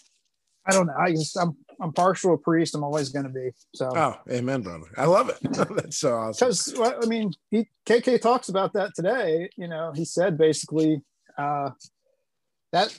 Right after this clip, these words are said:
Speaker 1: that was the album that he considered to be heavy metal.
Speaker 2: Yeah, he
Speaker 1: You
Speaker 2: said that
Speaker 1: know,
Speaker 2: was when the
Speaker 1: where
Speaker 2: look,
Speaker 1: the, that
Speaker 2: yeah, everything came
Speaker 1: the
Speaker 2: together.
Speaker 1: term,
Speaker 2: The,
Speaker 1: everything,
Speaker 2: yep.
Speaker 1: everything just came together.
Speaker 2: Yeah, the, the twin
Speaker 1: I
Speaker 2: guitars
Speaker 1: thi-, I
Speaker 2: were
Speaker 1: think
Speaker 2: on
Speaker 1: it was
Speaker 2: fire,
Speaker 1: a little
Speaker 2: the
Speaker 1: before
Speaker 2: look.
Speaker 1: that, but
Speaker 2: Right.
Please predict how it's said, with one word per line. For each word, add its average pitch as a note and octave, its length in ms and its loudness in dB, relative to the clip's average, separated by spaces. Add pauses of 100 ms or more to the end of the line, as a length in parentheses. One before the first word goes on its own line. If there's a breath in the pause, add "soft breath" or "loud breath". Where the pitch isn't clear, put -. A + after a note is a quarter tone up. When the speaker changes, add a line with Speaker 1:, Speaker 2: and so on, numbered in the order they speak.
Speaker 1:
that F#3+ 160 0
was F3 140 2
the E3 100 4
album E3+ 400 4
that D3 100 -2
he D#3+ 100 0
considered D#3+ 640 0
to D3+ 80 -2
be D3+ 460 0 (260)
heavy D3+ 260 2
metal. C#3+ 380 -2 (1500 loud breath)
Speaker 2:
Yeah, F3 120 4
he E3 60 4
Speaker 1:
You D#3+ 40 2
Speaker 2:
said E3 160 4
that E3 60 2
Speaker 1:
know, D#3 80 4
Speaker 2:
was D3+ 160 -2
when D#3 140 2
the D3 60 4
Speaker 1:
where D3+ 160 6
Speaker 2:
look, E3 100 6
Speaker 1:
the, E3 200 2
that E3 160 4 (120)
Speaker 2:
yeah, D3+ 220 -2 (840)
everything E3+ 280 0
came D#3+ 140 0
Speaker 1:
the D#3 60 -2
Speaker 2:
together. E3+ 220 4
Speaker 1:
term, E3+ 120 4
Speaker 2:
The, D#3+ 60 4
Speaker 1:
everything, E3 340 4
Speaker 2:
yep. - 220 -2 (220)
Speaker 1:
everything D#3+ 320 4
just D#3 200 0
came D#3 180 0
together. D#3 380 2 (360)
Speaker 2:
Yeah, D3 240 0
the, A#2+ 240 -4
the A#2+ 100 -12
twin D3+ 220 -2
Speaker 1:
I C#3+ 40 0
Speaker 2:
guitars C#3 400 2
Speaker 1:
thi-, G#3 60 -2
I C4 60 2
Speaker 2:
were C4+ 60 2
Speaker 1:
think A3+ 100 -2
Speaker 2:
on G#3 40 0
Speaker 1:
it - 20 -
was C#3 80 2
Speaker 2:
fire, G3+ 80 8
Speaker 1:
a G3+ 40 6
little F#3+ 60 2
Speaker 2:
the E3+ 160 -2
Speaker 1:
before D#3+ 240 6
Speaker 2:
look. E3+ 80 -6
Speaker 1:
that, E3 240 -8
but D#3+ 160 -10 (340)
Speaker 2:
Right. B2+ 220 -8